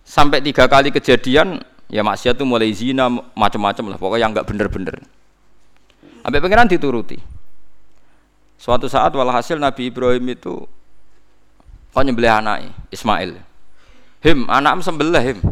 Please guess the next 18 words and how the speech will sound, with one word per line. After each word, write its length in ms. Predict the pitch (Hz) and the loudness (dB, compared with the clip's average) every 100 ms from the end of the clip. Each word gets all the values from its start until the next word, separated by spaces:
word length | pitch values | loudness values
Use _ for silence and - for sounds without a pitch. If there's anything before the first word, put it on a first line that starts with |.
| - - - | -6 -16 -16
Ismail." 560 | - 120 98 101 82 - - - - - - - - - | -10 -2 -2 -2 -8 -16 -18 -18 -18 -20 -20 -20 -20 -8
Protes 400 | - 247 311 - | 4 6 6 2
Nabi. 160 | 165 147 - - - - - - - - - - - - _ - | 0 -2 0 0 0 -8 -8 -8 -12 -18 -20 -20 -20 -20 _ 0
"Huwa 240 | 123 190 | 8 8
samratu 560 | 185 160 151 143 143 - | 8 2 4 2 2 2
fuadi, 560 | 92 123 120 120 123 | 4 4 2 -6 -6
itu 160 | 185 - | -6 -4
buah 320 | 143 135 127 | 2 4 2
hati 160 | 135 123 | 0 -2
saya, 320 | 160 160 139 | -2 0 -4
Gusti. 320 | - - - | -8 -10 -8
Kok 160 | - 76 | -6 -2
kon 160 | 151 | -2
jenengan 240 | 139 139 135 | 0 -2 -2
kon 160 | 151 | -4
nyembelih 400 | 143 139 127 135 | -4 -2 2 2
ku 160 | 147 151 | 0 -6
piye?" 320 | 123 120 | -8 -10